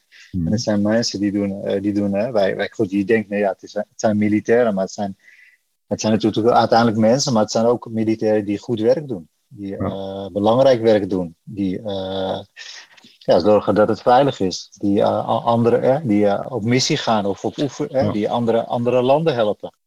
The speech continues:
Speaker 2: Andere
Speaker 1: Maar je merkt het ook
Speaker 2: bevolkingen.
Speaker 1: echt in de, de drive als ik met mensen, eh, spreek op dat vlak, hoor.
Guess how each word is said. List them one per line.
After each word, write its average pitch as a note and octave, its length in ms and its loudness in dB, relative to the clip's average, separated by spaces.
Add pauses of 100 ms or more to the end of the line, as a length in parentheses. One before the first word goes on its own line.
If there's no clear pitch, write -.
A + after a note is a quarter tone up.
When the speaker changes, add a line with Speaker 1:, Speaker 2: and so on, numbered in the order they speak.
(200)
Speaker 2:
Andere A#2+ 300 0
Speaker 1:
Maar - 20 4
je C3 60 6 (140)
merkt C#3+ 100 2
het B2 160 2
ook A2+ 120 4
Speaker 2:
bevolkingen. A2+ 120 2
Speaker 1:
echt - 140 -2
in A2 140 4
de, G#2 220 4
de F#2 180 -2
drive A2 480 2
als F2+ 180 2
ik - 80 -12
met E2+ 160 -2
mensen, E2 500 -2
eh, D#2 60 -2
spreek E2 440 -4
op C#2+ 80 -8
dat E2+ 180 -4
vlak, C#2+ 240 -4
hoor. D#3+ 180 0